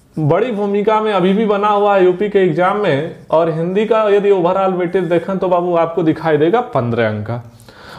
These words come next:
उसके बाद देखें अगला जो segment है graph की व्याख्या एवं विश्लेषण। तो graph की व्याख्या एवं विश्लेषण, दो graph दिए जाएंगे, प्रत्येक graph में पांच पांच question रहेंगे, पांच पांच number वहां से हो जाएंगे। तो total आपका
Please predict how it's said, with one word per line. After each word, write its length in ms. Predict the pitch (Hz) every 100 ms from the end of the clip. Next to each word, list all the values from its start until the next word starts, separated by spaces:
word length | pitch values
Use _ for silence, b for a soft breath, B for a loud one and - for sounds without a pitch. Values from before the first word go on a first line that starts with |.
| B
उसके 240 | 190 - 240
बाद 160 | 240
देखें 260 | 208 220 226
अगला 280 | 214 202 214
जो 120 | 220
segment 520 | 220 220 208 214 214
है 100 | 233
graph 460 | 214 175 180 208 -
की 100 | 240
व्याख्या 500 | 220 190 180 - 220
एवं 200 | 220 226
विश्लेषण। 600 | 202 - 165 151 151 123 110 - - - B B B -
तो 80 |
graph 360 | 170 190 208 -
की 80 | 220
व्याख्या 360 | 214 233 -
एवं 180 | 208 214
विश्लेषण, 460 | 208 202 202 202 226
दो 180 | 180 208
graph 260 | 196 196
दिए 200 | 170 196
जाएंगे, 380 | 208 208 226 247
प्रत्येक 460 | - - 165 208 190
graph 280 | 180 190 185
में 240 | 208 180
पांच 220 | - 175 170
पांच 260 | 208 185
question 380 | - 185 - 214
रहेंगे, 260 | 226 226 190
पांच 220 | 175 170
पांच 220 | - 170
number 260 | 165 170 165
वहां 200 | 170 190
से 120 | 214
हो 80 | 208
जाएंगे। 380 | 208 220 220 135 - B B B -
तो 60 | 175
total 360 | 196 202 226
आपका 600 | 226 220 233 240 208 -